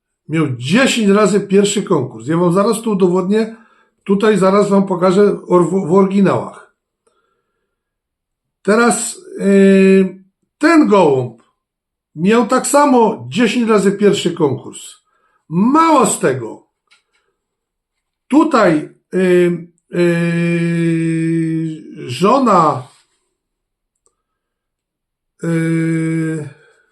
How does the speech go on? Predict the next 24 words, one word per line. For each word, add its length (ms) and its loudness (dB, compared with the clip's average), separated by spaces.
tak, 260 -2
czekajcie 560 -4
sekundkę, 920 -4
żebym 240 -8
się 160 -4
tutaj 340 -2
nie, 240 0
nie, 340 -4
nie, 400 2
nie, 260 0
nie, 320 -4
nie, 260 0
nie 120 -2
zaplątał. 540 -2
Nie, 240 2
nie, 200 2
nie, 220 -4
nie, 200 -10
dobrze, 340 -2
w 60 -8
porządku. 520 0
Dziesięć 360 0
razy 220 2
pierwszy 580 0